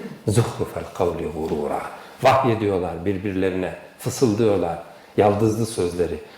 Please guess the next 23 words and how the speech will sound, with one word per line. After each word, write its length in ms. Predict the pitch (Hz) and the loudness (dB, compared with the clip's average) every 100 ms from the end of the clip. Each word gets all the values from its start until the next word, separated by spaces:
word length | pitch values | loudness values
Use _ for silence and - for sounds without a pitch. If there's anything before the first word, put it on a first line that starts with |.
| - | 0
Onlar 380 | 240 117 135 135 - - | 2 4 0 -2 -4 2
Mekke'de 520 | 196 208 165 135 120 | 2 2 0 0 2
de 100 | 110 | 0
aynı, 400 | 98 95 135 214 - - - - | 0 -2 -2 -2 -8 -20 -20 -2
bizim 200 | 110 113 | 2 4
mahallede 600 | 135 110 98 87 85 98 | 4 2 0 -2 -2 -2
de 60 | 85 | -4
aynı. 300 | 73 67 - - - - - - - - | -6 -10 -14 -16 -20 -20 -20 -20 -6 2
İnsanları 540 | 113 - 110 107 110 | 2 2 0 0 0
Cenab-ı 400 | 107 95 92 90 | 0 0 0 -2
Hakk'a 300 | 82 - - | -4 -4 -4
giden 300 | 92 82 87 | -4 -4 -4
süreçten 580 | 82 90 82 - - 90 87 - - - | -4 -4 -4 -4 -4 -4 -6 -14 -12 -8
tıkamaya, 600 | - 104 90 82 85 80 - - - | -2 0 0 0 -2 -4 -10 -18 -4
önlerini 540 | - 110 104 98 104 101 | 2 4 4 2 -2 -4
kesmeye, 540 | 101 - - 85 80 76 - - - - | -4 -4 -4 -2 -2 -6 -14 -20 -6 2
onlar 360 | 123 143 160 156 | 4 4 0 -4
bu 180 | 135 131 | 0 2
vazifelerini 640 | 113 110 - 113 101 98 | 2 0 -2 0 0 0
amansız 580 | - 98 98 95 - 123 | -2 0 2 0 -2 0
yaparken 540 | 98 - 110 - 87 73 - - - - - - - - - - - - - - - - - - - - - - - - - 151 | 0 2 0 0 -2 -4 -8 -18 -20 -20 -20 -20 -20 -20 -20 -20 -20 -20 -20 -20 -20 -20 -20 -20 -20 -20 -20 -20 -20 -20 4 6
o 40 | |
mahalledeki 880 | 151 117 107 98 98 92 - 101 87 | 6 2 -2 -4 -6 -6 -4 -4 -4